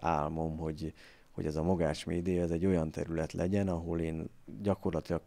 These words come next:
konkrét alkotással tudjak foglalkozni, ö,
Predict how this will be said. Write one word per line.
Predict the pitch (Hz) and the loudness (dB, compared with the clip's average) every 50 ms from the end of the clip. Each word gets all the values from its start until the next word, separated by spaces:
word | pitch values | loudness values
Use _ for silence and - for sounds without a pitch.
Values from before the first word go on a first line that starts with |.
| - - - | -12 -20 -2
konkrét | - 104 92 82 - - 80 78 - - | 0 2 2 2 0 0 0 0 0 -4
alkotással | - - 87 90 85 - - 87 - - 78 76 78 - - - 85 - | -2 2 2 2 2 2 -2 -6 -2 0 0 0 0 -2 -4 -4 -4 -4
tudjak | - 85 85 82 80 78 - - | -4 -6 -6 -4 -4 -6 -6 -4
foglalkozni, | - 98 98 101 107 101 92 90 - - 87 82 82 82 80 80 76 - - - - - - - - - - - - _ _ _ | -6 -4 0 2 4 4 4 2 2 -2 -2 -2 -2 -2 -4 -4 -6 -8 -14 -20 -20 -20 -20 -20 -20 -20 -20 -20 -20 _ _ _
ö, | - 85 85 80 80 78 78 | -4 -4 -2 -2 -2 -2 -2